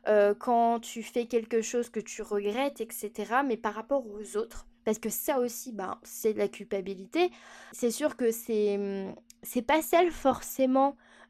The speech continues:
euh, qu'on vit, euh, quotidiennement parce que, ben, j'espère pour toi, on n'est pas là en train de faire du mal aux autres et blesser les autres tous les jours.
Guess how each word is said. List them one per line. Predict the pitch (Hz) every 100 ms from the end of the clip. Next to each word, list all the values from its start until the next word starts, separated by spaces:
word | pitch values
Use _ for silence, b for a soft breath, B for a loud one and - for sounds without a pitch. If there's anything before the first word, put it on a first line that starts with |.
| -
euh, | 208 202
qu'on | 202 - 220
vit, | 214 226 247 247 -
euh, | 190 214
quotidiennement | - 233 - 220 220 214 226 247 240
parce | 214 196 -
que, | 220
ben, | 196 185 180 - _
j'espère | 240 240 285
pour | 233 226
toi, | 254 240 233
on | 196
n'est | 196 202
pas | 226 233
là |
en | 214
train | 214 202
de |
faire | 208
du | 196
mal | 202 208
aux | 208 208
autres | 226 -
et | 196
blesser | 190 190 202
les | 202 202
autres | 202 208 -
tous | 233
les | 233
jours. | 240 392